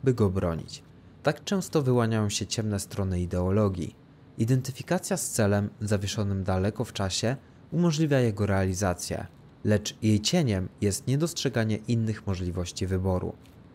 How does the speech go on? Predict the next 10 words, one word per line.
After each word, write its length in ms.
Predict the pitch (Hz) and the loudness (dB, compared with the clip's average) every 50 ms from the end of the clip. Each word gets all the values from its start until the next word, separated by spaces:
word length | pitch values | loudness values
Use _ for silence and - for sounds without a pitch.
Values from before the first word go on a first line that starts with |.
| - - - - - - - - - | -20 -20 -20 -20 -20 -20 -14 -2 0
Identyfikacja 880 | 131 120 113 117 117 - 131 - - 156 - 214 208 214 - 170 156 135 | 0 2 4 2 2 2 0 -2 -2 0 0 0 0 2 4 4 4 4
z 100 | 110 110 | 4 2
jednym 320 | 120 120 117 113 107 104 | 2 2 2 2 0 0
konkretnym 720 | - - 107 101 95 - 107 107 104 - - 107 101 98 98 | 0 0 -2 0 0 0 0 0 0 -2 -2 -2 0 0 0
miejscem 420 | 95 95 - - - 110 101 101 | 0 0 -2 -2 -4 -4 -4 -2
pracy 540 | - 131 135 139 139 - - 127 117 113 - - - | 0 0 0 0 0 0 0 2 2 2 0 0 2
daje 200 | 156 175 175 151 | 4 4 4 4
poczucie 420 | - 139 127 - - - - 110 | 2 0 -2 -2 -4 -2 -2 -2
bezpieczeństwa, 920 | 90 101 90 - - 107 - - 113 104 95 92 - - - - 82 - - - - - - - | -2 -2 -6 -2 -4 -4 0 0 0 0 0 -2 -4 -8 -6 -6 -6 -6 -6 -10 -20 -20 -10 -2
lecz 300 | 107 107 110 107 - - | 2 2 2 2 0 -6